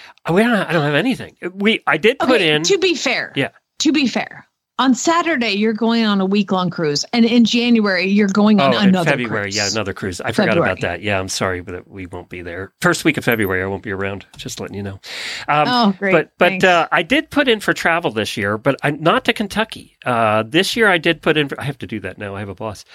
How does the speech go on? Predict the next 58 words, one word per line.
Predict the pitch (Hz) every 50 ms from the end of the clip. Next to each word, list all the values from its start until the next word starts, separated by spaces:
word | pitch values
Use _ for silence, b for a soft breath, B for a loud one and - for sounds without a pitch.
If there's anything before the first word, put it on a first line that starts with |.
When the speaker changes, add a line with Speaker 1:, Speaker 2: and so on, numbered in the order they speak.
| B B B B B B B
Speaker 1:
Um, | 156 147 143 139 139 143 139 - - _
I | - 143 143 160
put | 156 - 196 196 190
in | 190 185 180 175
for | - - 160 151 151 143 139 139 135 135 131 - - _ _ _ _
October | - 123 117 - - 170 170 151 131 107
for | - 120 104
the | 104
Five | - - 123 123 117
Star | - - 117 110 104 98
in | 95 92
Maryland | 107 110 110 107 92 - - 110
because | - 135 - - 139 156 151 135 110 120 117 - B B B B B _
for | - 143 123 - 135
us, | 151 156 - -
that's | - 139 139 - -
home. | - 139 143 135 123
That's | 131 160 156 -
where | 127 117
Jennifer | - 123 120 123 - 117
showed. | 110 - 131 113 - - - - b b b -
I | 143 151
saw | - 127 123 127
her | 120 -
Speaker 2:
We | 277 311 311
Speaker 1:
first | 339 339
show | -
Speaker 2:
missed | - - 381 -
Speaker 1:
there. | 240
Speaker 2:
that. | 214 190 175 175 -
It, | - 226 196
maybe | 202 196 220 220 269 294
it's | 277 - -
gonna | 311 294
be | 277 311 285
the | 302 320
same | 294 330 320
time | 311 311 330 330
as | 330 339
my | 349 359
clinic. | 359 - - 440 466 508 539 - - -
That | 185 160 180
wouldn't | 185 202 214 262 311
work. | 403 494 480 453 415 - - - -
Speaker 1:
<laughs> | - -
Speaker 2:
I | - 220 - - 381 - - - - 320 - - - 269 170 180 202 202
love | 190 175 185 180 175 175 180 190 170
Land | 165 160 160 160 160 160 170
Ro-, | 156 135
I | 147 190
love | 214 220 208 185 180 180 190
Rolex. | 196 190 175 156 151 156 156 160 143
So, | - - 151 147 147 147 143
oh | 143 190 180
my | 165 156 147 160
Speaker 1:
I | 165
Speaker 2:
gosh. | 151 143
Speaker 1:
know, | 175 170 175 175 165 160